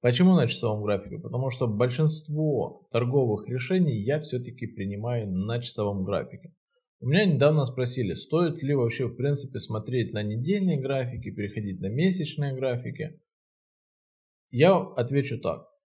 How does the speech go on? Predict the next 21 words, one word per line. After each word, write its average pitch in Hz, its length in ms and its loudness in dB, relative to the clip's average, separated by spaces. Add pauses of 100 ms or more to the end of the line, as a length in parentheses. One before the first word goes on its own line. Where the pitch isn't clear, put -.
Иногда, 160 720 4 (680)
крайне 139 420 4
редко, 175 360 2
но 135 160 0
всё-таки 165 480 -4
такие 123 340 -2
моменты 120 400 2
происходят, 127 600 0
что - 180 -6
необходимо 139 720 0
посмотреть 123 540 -2
ситуацию 139 460 0
на 131 120 0
недельном 107 560 0
графике. 82 320 -6
Возможно, 139 440 0
даже 127 220 -2
необходимо 117 520 -4
сместиться - 520 -6
на 110 160 -2
месячный. 110 640 -4